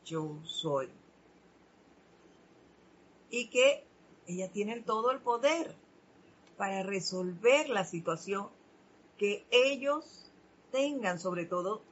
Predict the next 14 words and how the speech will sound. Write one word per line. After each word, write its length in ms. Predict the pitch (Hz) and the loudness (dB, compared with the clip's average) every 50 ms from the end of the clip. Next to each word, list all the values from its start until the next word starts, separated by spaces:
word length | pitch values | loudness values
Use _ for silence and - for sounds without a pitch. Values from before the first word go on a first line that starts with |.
| - - | -20 -16
si 180 | - - 165 151 | -10 -8 -8 -8
son 220 | - 165 165 165 | -6 -8 -8 -6
adultos. 680 | 175 180 185 220 240 208 - - 127 - - - - - _ _ - - - _ _ _ _ - _ _ - - - - - - | -6 -6 -6 -6 -6 -8 -10 -12 -14 -14 -16 -20 -20 -20 _ _ -20 -20 -20 _ _ _ _ -20 _ _ -12 -10 -10 -10 -8 -10
Si 80 | 175 | -10
son 280 | 165 - 208 202 202 208 | -6 -2 -2 0 0 0
menores 440 | 240 247 247 254 262 269 285 277 285 | 0 0 0 2 4 6 6 6 4
de 80 | 254 | 2
edad, 320 | 214 202 196 214 233 233 - | 2 2 2 2 2 2 0
pues 160 | 247 240 220 | -2 -2 -2
claro 480 | - - 214 226 254 285 302 330 294 285 | -4 -6 -2 2 2 4 4 2 0 0
que 140 | 214 190 170 | -2 -4 -4
tú 100 | 180 180 | -4 -4
tienes 320 | - 175 175 165 180 165 | -4 -2 -2 -2 -4 -4
que, 320 | - 185 175 185 - - | -4 0 0 0 0 -2